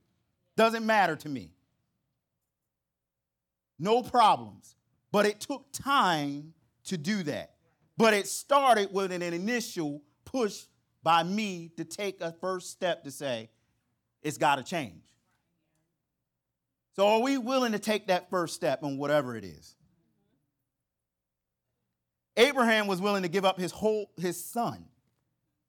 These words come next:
A son compared to some football, not a very big comparison there. Not even close. But it's the little things that God is looking for from us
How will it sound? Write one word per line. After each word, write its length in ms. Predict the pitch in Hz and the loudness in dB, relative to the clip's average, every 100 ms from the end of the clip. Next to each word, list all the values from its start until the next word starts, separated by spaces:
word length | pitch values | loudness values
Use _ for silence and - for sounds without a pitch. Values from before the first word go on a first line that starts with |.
| _ _ _ _ _ _ _ _ _ _ _ _ | _ _ _ _ _ _ _ _ _ _ _ _
A 120 | - | -10
son 400 | - 262 262 269 | -6 0 2 2
compared 400 | 233 208 233 226 | -2 0 2 2
to 60 | 196 | 0
some 160 | 190 | -6
football, 640 | 165 269 277 262 262 254 233 _ _ _ _ | -2 -2 2 4 4 2 -4 _ _ _ _
not 260 | 147 214 226 | 2 6 8
a 40 | |
very 260 | 202 208 196 | 6 2 0
big 260 | 165 175 170 | -4 -10 -12
comparison 500 | 156 156 131 127 110 | -4 -4 -4 -6 -12
there. 240 | 95 78 _ _ _ _ - | -12 -16 _ _ _ _ 2
Not 220 | 214 220 | 6 6
even 200 | 208 190 | 2 -4
close. 600 | - 226 135 82 - - _ _ _ _ _ _ _ _ _ _ _ _ _ _ _ _ _ _ _ _ _ - | -4 -2 -2 -6 -20 -20 _ _ _ _ _ _ _ _ _ _ _ _ _ _ _ _ _ _ _ _ _ -2
But 140 | 214 | 2
it's 140 | 208 202 | 2 0
the 100 | 190 | -2
little 400 | 196 277 285 220 | 0 0 0 -2
things 320 | - 190 175 | -4 -4 -4
that 140 | 170 139 | -4 0
God 260 | 190 185 | 2 2
is 120 | 170 | 0
looking 240 | 180 196 156 | -4 -6 -8
for 220 | 147 139 | -10 -10
from 200 | - 143 | -10 -6
us 420 | 147 90 - - | -6 -6 -10 -20